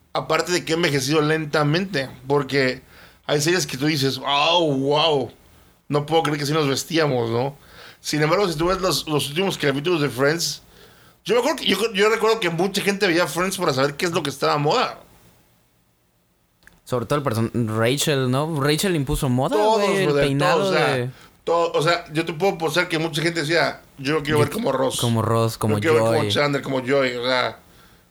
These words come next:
Speaker 1: ¿por qué? Porque los vestían bien bonito,
Speaker 2: Como
Speaker 1: güey.
Speaker 2: Gunther.
Speaker 1: Como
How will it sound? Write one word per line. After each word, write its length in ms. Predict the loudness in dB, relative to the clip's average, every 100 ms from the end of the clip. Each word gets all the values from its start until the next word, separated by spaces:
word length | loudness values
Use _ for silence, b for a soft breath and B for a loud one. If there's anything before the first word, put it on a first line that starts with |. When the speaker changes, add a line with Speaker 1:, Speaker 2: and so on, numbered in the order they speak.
| _
Speaker 1:
¿por 120 | -12 -4
qué? 120 | -2
Porque 200 | -2 0
los 160 | 0
vestían 380 | 0 -2 -2 0
bien 180 | 0 0
bonito, 240 | 0 -2 0
Speaker 2:
Como 220 | 2 4
Speaker 1:
güey. 200 | 2 2
Speaker 2:
Gunther. 320 | 2 0 -2 -6 -18 B B B -14 -8
Speaker 1:
Como 180 | -2